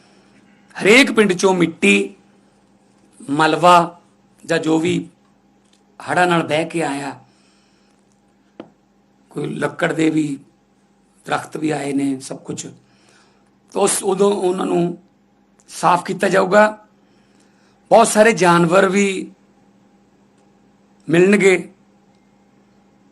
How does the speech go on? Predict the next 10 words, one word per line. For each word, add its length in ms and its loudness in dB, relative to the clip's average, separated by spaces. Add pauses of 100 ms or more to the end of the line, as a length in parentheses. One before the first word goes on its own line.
(520)
ਉਹਨਾਂ 200 6
ਟੀਮਾਂ, 520 4
ਇਹ 160 2
ਟੀਮਾਂ 260 0
ਜਿਹੜੀਆਂ 260 2
ਨੇ 100 4
ਸਾਡੀਆਂ, 380 2 (1500)
ਉਹ 260 6
ਜਾਨਵਰਾਂ 520 4
ਨੂੰ 400 2